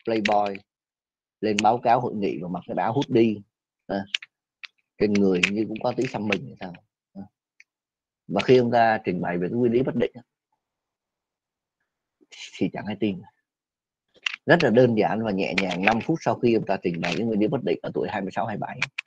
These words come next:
thì cái nguyên lý bất định này chuyển thẳng vào sọt rác. Và phải mười mấy năm sau người ta mới lục cái nguyên lý bất định này lên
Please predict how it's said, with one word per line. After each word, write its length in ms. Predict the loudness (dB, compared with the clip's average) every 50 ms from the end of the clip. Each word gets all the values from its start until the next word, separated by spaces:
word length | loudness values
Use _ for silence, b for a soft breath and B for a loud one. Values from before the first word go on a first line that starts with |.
| -10 -12 -12 -16 -14 -14 -12 -8 -8
thì 80 | -8 -6
cái 100 | -4 -6
nguyên 120 | -4 -2 -2
lý 60 | -2 -2
bất 140 | -4 -4 -4
định 240 | -8 -8 -8 -10
này 180 | -6 -4 -4 -4 -4 -8 -16 _ _ _ -20 -20 _ _ _ _ -6 -6 -4 -4 -6 -8 _ _ _ -14 -14 -14 -14 _ _ _ _ _ _ _ _ _ _ _ _ _ _ _ _ _ _ _ -2
chuyển 180 | 0 0 0 0 -4
thẳng 180 | -6 -6 -4
vào 80 | -6 -6
sọt 160 | -6 -8 -6
rác. 260 | -2 -2 -2 -2 -4 _ _ _ _ _ _ _ _ _ _ _ _ _ _ _ _ _ _ _ -8
Và 140 | -6 -6 -6
phải 120 | -4 -4 -2
mười 200 | -2 -2 -2 0
mấy 260 | 0 0 0 0 -2
năm 160 | -4 -8 -10 -10
sau 240 | -10 -10 -10 -8
người 100 | -10 -10 -8
ta 80 | -8
mới 180 | -6 -6 -6 -2
lục 220 | 0 0 0 0 _ -6
cái 120 | -4 -4
nguyên 160 | -2 -2 -4
lý 60 | -6
bất 160 | -8 -8 -8 -8
định 100 | -8 -8
này 120 | -8 -12 -12
lên 120 | -12 -14